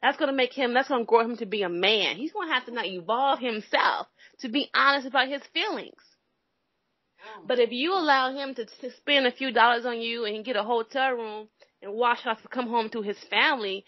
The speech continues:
Speaker 1: then you have kept him a boy.
Speaker 2: Mm. Ooh, ooh, that's a whole nother show. <laughs> That's a whole nother
Speaker 1: So, girl, I'm not even gonna go there right now, 'cause I
Speaker 2: I think I've got my bachelor's now.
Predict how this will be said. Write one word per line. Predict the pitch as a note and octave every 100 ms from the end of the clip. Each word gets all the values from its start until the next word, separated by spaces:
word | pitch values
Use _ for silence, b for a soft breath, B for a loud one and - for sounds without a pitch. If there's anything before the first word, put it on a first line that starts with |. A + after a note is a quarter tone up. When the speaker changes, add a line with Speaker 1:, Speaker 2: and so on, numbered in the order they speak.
| b b
Speaker 1:
then | A#3+
you | C4
have | G3+
kept | - G3 -
him | G3+
a | G3+
boy. | F#3+ F3+ - - _ _
Speaker 2:
Mm. | F#3 F#3 E3+ D#3+ D3 _ _ _ _ _ -
Ooh, | F#4+ B4 B4+ E4+ B4 - C4
ooh, | D#4 - A3+
that's | -
a | C#3+
whole | G3 B3 B3+
nother | C4 C4+ C#4+
show. | - - - D#4 - -
<laughs> |
That's | C#4+ -
a | - C#4 C#4+
whole | D#4+
nother | E4
Speaker 1:
So, | D#4 A#3+
girl, | G#3+ A3
I'm |
not | B3+ C4
even | C4
gonna | C4 C4+
go | B3+ B3+
there | F5
right | F5+ F5+ - -
now, | -
'cause | G#3+ G#3+ - _ _ -
I | B3
Speaker 2:
I |
think | D#4 D4+
I've | F#4+ B3
got | B3 C4
my | C4 - C4
bachelor's | F4+ A#4 - D#4+ F4
now. | C4+ F4+ - G#3+ G3